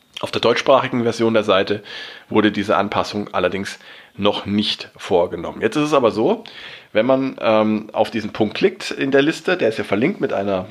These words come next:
Detailseite, und dann kommt man eben auf eine eigene Seite, auf der es nur um automatisch erstellte Inhalte geht. Und auf der Seite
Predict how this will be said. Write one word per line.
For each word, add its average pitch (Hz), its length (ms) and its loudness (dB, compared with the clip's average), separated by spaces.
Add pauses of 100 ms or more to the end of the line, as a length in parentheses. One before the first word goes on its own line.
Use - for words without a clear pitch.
Detailseite, 170 800 0 (520)
und 107 380 4
dann 110 140 2
kommt - 160 -8
man 113 120 -2
eben 104 220 -6
auf - 200 -2
eine 104 200 2
eigene 107 320 2
Seite, - 540 -4
auf - 180 -2
der 98 120 4
es - 100 -4
nur 113 200 4
um 104 120 0
automatisch 101 520 0
erstellte - 380 -4
Inhalte 143 460 -2
geht. - 280 -8 (460)
Und - 160 -4
auf 98 140 0
der 131 200 4
Seite 139 520 2